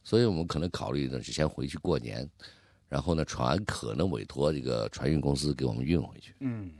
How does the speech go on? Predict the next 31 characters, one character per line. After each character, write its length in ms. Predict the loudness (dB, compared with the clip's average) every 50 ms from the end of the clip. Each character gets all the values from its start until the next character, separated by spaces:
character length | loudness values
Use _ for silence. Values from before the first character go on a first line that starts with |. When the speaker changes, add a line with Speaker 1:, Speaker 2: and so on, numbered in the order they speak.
| -4
Speaker 2:
那 140 | 0 0 0
如 200 | 2 2 2 2
果 160 | 2 2 2
我 120 | 2 0 -2
们 100 | -4 -8
的 100 | -8 -8
听 200 | -6 -6 -4 -4
众 100 | -4 -4
朋 160 | -6 -8 -10
友， 60 | -8
如 160 | -6 -4 -2
果 80 | 0 0
在 160 | 0 0 -2
墨 120 | -2 -2 -2
尔 100 | -2 -4
本 180 | -4 -6 -10 -12
的 60 | -14
朋 200 | -14 -12 -10 -10
友 60 | -8
们， 100 | -8 -6
大 140 | -6 -6 -6
家 140 | -6 -6 -6
想 240 | -6 -6 -8 -10
去 200 | -10 -10 -12 -12 -12 -14 _ _ _ -20 -20 _ _
看 260 | -4 0 2 2 2
看 180 | 2 0 -2 -2
你 60 | -2
们 100 | -4 -8
这 140 | -10 -10 -10
条 180 | -10 -10 -12 -14
船， 200 | -14 -14 -16 -16